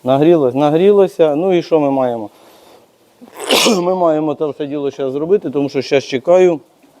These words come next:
ще підписницю, яка приїде по двойко порося. Так що зараз готуємося і працюємо з вами далі.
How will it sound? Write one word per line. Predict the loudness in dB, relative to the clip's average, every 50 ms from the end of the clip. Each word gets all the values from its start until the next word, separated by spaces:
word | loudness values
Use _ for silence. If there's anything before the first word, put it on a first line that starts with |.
| _ _ -20 -20 -20 -16
ще | -6 -2 0 0 0
підписницю, | 0 -2 -6 -6 -4 0 0 0 0 0 0 -2 -4 -2 -2 0 0 0 0 -4 _ _ _ _ _ _ -8 -4
яка | -2 0 0 0 0
приїде | 0 0 0 0 2 2 2 0
по | 0 0 0 0 0
двойко | 0 0 2 2 0 0 -2 -4 -2
порося. | 0 0 2 2 2 0 -2 -2 -2 -2 -2 -4 -10 -20 -20 -20 -20 -20 _ _
Так | 0 0 0 2
що | 2 2 2 2 0 -4 -14 -20 -20 -4
зараз | 0 0 0 0 -2 -4 -2
готуємося | 0 0 0 2 2 2 2 2 0 -2 0 0 0 2 0
і | 0 0 0 0 0 -2 -6 -12 _
працюємо | -2 0 2 2 2 2 0 -2 -2 -2 0 0 0 -2 -2 0 0 0 0 -2 -4 -6 -4 0 0 2 2 0 -2 -6 -8 -4
з |
вами | 0 2 2 2 2 2 2
далі. | 2 2 2 2 2 0 -2 -6 -8